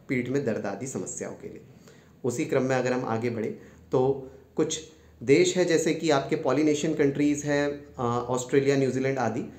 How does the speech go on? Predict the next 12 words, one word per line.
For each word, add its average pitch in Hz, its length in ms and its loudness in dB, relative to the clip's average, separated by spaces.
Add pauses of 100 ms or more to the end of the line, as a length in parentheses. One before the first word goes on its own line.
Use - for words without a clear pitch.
(200)
वहाँ 120 160 -2
पर 226 120 -2
Piper 151 400 2
Mithaiceticum 185 640 2
नाम 151 220 0
की 160 180 -4
एक 151 140 -6
दवा 123 260 2
थी, 147 240 -6
एक - 140 -10
पौधा 131 280 2
था, 117 200 -4